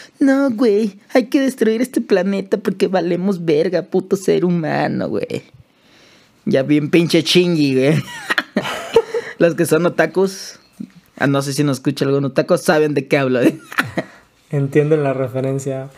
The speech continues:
Speaker 2: Saludos a Leon Siguans.
Speaker 1: Sale-, ese güey también, no mames, se mamaba, güey. Era, era emo el vato. Pues sí, era emo, güey, la neta, güey. No lo va a negar el hijo de su pinche madre que era emo, güey.
Speaker 2: Un fiel seguidor de, de M D C Podcast.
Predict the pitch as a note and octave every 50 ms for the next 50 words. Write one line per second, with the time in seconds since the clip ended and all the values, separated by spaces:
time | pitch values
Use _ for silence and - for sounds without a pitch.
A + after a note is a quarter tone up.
0 | - - _ - - C#3 C3+ C3+ C#3 C#3 C#3 C#3+ C#3 C#3 D3 C#3 C3+ C3 C3+ C3+
1 | B2+ - C#3 C3+ C3+ C#3 C#3 C#3 C#3 - - D#3+ D3 D#3 - F#3+ D#3+ D#3+ - -
2 | - - D3+ - - - - - - - E3+ - - F3 D#3 C#3 C3+ C3+ C#3 D3
3 | D3 - C3+ C3 C3 C3+ C3+ C#3 C3+ C3+ C3 C3 C3 C3+ C3 B2+ - C#3 C3+ B2
4 | A2+ A2 A2 A2 B2 B2+ A#2+ A#2 G#2+ G2+ G#2 A2 A#2+ B2 B2+ B2 A2+ G#2+ A2 A#2
5 | A2+ - - - - - G2+ A2 - G3+ B3 B3 G#3+ D#3+ D#3 G#3+ C4+ A#3+ E3+ D3+
6 | D3+ F3+ A3+ - - G3 - E3 D3 - A3 C#4 D4 C#4 C4+ C#4+ D#4 D#4+ D4+ C#4+
7 | C4 A3 F#3 D#3+ D3+ D#3 F#3 - - A#3 G#3+ F3+ E3 D#3 D#3 D3+ D3+ D#3+ E3+ F#3
8 | F#3+ F3+ F3+ F3 F3+ D#3+ C#3+ D3 D3+ E3+ F3 D#3 C3 C#3 C#3 D#3 D3 C#3 C3 C#3
9 | - - C3+ - - C#3+ C#3+ C3+ B2+ C3+ C3+ C#3+ C#3+ - C3 B2+ B2 A2+ B2 D3+
10 | D3+ C#3 A#2+ G#2 - B2+ C3 - _ _ - D3 C#3 - D3+ D#3 D3 D3 E3 D3+
11 | C3+ C3 C3 C3+ C#3 C#3 C#3 C#3 C#3+ C3 C3+ C3 B2 B2 B2 B2 B2 B2+ B2+ B2+
12 | C3 B2+ B2+ B2+ C3+ C#3+ C#3+ C#3+ C#3 C3 B2+ - - C#3+ C#3 C#3+ - C#3+ C#3 C#3
13 | - - D3+ D3+ - - -